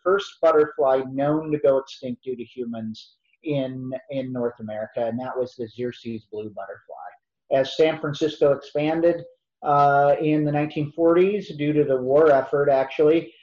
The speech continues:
they built on the last of this butterfly's habitat. And our goal is to provide education, outreach,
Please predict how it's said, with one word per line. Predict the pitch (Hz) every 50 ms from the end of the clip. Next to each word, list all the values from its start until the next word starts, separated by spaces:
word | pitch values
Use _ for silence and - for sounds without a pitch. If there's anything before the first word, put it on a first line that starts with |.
| _ _ _
they | 151 147 - - - 139
built | 143 147 147 143 143 143 -
on | 147 131 131
the | 127 123
last | 117 117 117 117 113 110 - -
of | 120 107
this | 117 110 - -
butterfly's | - 107 104 110 113 - 120 113 107 107 107 -
habitat. | 123 113 110 110 113 110 - 117 104 90 - - _ _ _ _ _ -
And | 139 135 143 - 147
our | 156 160 160 156 156
goal | 151 143 135 131 131 127 123 120 - _ _ _ _
is | 147 151 147 147 -
to | - 147
provide | - - 131 127 117 120 120 120 117 117 117 120 117 117 117 - _ _ _ -
education, | 160 170 170 147 147 - - 165 170 170 160 160 - - 160 143 139 - - _ -
outreach, | 147 151 160 160 160 - 156 151 156 151 151 151 151